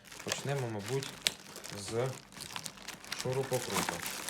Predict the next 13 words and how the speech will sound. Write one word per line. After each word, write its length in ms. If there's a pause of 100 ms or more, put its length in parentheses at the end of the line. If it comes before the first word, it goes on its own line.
(1900)
Так, 220 (160)
приїжджає 540
він 160
у 60
нас 220
також 360
запакований 640
ось 140
в 40
такому 360
пакеті, 400
щоб 180
все 220